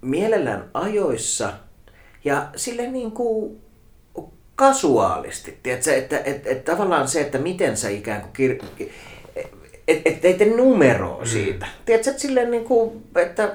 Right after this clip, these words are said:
Speaker 1: kyllähän asiasta saa ja pitää
Speaker 2: Totta
Speaker 1: sanoa
Speaker 2: kai.
Speaker 1: niinku, niin sit tekee sen silleen, että hei, et sori, tässä on tämmönen tilanne päällä, että
Speaker 2: Kyllä.
Speaker 1: pystytkö jeesaamaan.
Speaker 2: Niin sitä normaalia kasuaalia vuorovaikutusta,
Speaker 1: Niin,
Speaker 2: mitä,
Speaker 1: niin.
Speaker 2: mitä ei tarvii välttämättä pelätä. Mä oltiin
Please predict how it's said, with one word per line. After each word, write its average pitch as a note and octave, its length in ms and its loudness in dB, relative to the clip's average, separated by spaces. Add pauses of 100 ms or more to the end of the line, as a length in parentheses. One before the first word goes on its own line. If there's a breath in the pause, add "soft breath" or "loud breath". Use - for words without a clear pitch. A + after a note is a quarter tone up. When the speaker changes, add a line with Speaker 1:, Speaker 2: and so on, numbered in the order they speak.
Speaker 1:
kyllähän B3+ 320 -4
asiasta A2 600 -4
saa C#2+ 300 -6
ja - 140 -12
pitää - 340 -10
Speaker 2:
Totta - 140 -6
Speaker 1:
sanoa C#2 400 -2
Speaker 2:
kai. C#2+ 100 -10
Speaker 1:
niinku, C#2+ 320 -8
niin D#3+ 140 -4
sit - 200 -10
tekee A3+ 260 0
sen A3+ 200 -4
silleen, G#3 300 -2
että G#3+ 140 -4
hei, G#3 140 2
et F#3+ 120 -6
sori, F#3 260 2
tässä D#3 280 -4
on - 60 -10
tämmönen G2+ 420 0
tilanne F#2 440 -4 (120)
päällä, C2 340 -4
että - 360 -6
Speaker 2:
Kyllä. - 140 -12 (240 loud breath)
Speaker 1:
pystytkö - 440 -4
jeesaamaan. - 600 -4
Speaker 2:
Niin G#3+ 100 -8
sitä - 160 -10
normaalia A2+ 500 -2
kasuaalia G2 640 -4
vuorovaikutusta, A2+ 680 -8
Speaker 1:
Niin, A#2+ 360 2
Speaker 2:
mitä, - 180 -6 (140)
Speaker 1:
niin. A#2 400 -6 (300)
Speaker 2:
mitä A#2 240 -8 (440)
ei C3 160 -8
tarvii B2+ 360 -8
välttämättä C3 400 -8
pelätä. G2+ 320 -4
Mä A2+ 260 -4
oltiin A2+ 320 -6